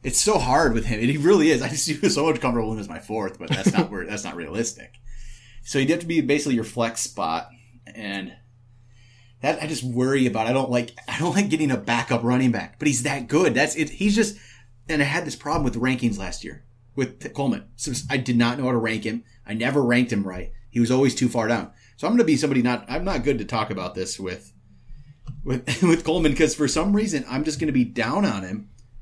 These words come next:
Speaker 1: Not, but I know how good he is, and if Freeman ever goes down, that's what we need to talk about him too, in that sense.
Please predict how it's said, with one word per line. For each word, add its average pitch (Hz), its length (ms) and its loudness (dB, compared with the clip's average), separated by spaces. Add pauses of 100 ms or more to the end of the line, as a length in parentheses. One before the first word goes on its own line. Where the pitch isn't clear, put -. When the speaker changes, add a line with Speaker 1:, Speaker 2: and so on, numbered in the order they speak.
Speaker 1:
Not, - 180 -8
but 123 160 0
I 120 60 2
know 139 200 4
how 156 120 0
good 127 220 2
he 120 120 6
is, 104 140 -2
and 104 340 -4
if 185 260 -2 (180)
Freeman 175 300 0
ever 143 180 2
goes 104 220 0
down, 110 360 -2 (500)
that's 202 180 2
what 247 140 6
we 180 100 4
need 147 140 6
to 123 60 0
talk 156 140 2
about 135 140 0
him 104 80 0
too, 151 380 0
in 123 120 0
that 147 180 0
sense. 104 360 -4